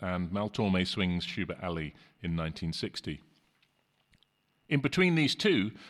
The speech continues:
the Fred Astaire album is also good, and the most adventurous and perhaps least convincing for me is the California Suite reboot. The idea to use the instrumentation that ended up in the dectet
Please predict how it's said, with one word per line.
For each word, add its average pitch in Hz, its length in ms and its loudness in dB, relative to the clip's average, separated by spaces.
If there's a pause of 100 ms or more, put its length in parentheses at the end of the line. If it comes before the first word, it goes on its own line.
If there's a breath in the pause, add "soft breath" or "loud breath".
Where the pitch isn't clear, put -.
(120)
the 110 160 2
Fred 135 240 0
Astaire 123 400 0
album 82 460 -4
is - 140 -8
also 90 300 -6
good, 92 280 -4 (920 soft breath)
and 117 140 2
the 127 40 2
most 160 260 4
adventurous 131 840 2
and 113 240 2
perhaps - 540 -4
least 131 220 -2
convincing 107 480 -2
for - 120 -6
me 90 400 0 (840)
is 110 260 0
the 113 180 -4
California 98 600 -2
Suite - 380 -8
reboot. 80 600 -8 (1700 soft breath)
The 151 160 8
idea 165 600 8
to 110 160 -2
use 123 220 6
the 117 140 6
instrumentation 104 840 6
that 95 160 2
ended 117 260 2
up 113 200 2
in 95 100 2
the 92 60 2
dectet 87 600 -4